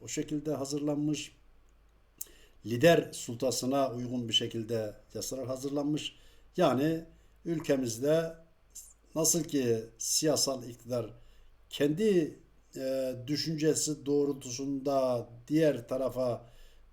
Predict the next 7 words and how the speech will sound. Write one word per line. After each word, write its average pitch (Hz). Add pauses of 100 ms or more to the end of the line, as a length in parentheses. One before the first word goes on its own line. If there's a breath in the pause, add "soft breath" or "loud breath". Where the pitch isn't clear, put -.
diktatörlük 151
uyguluyorsa, 127
baskı, 135
zulüm 113
ve 104
işkence 110
uyguluyorsa, 92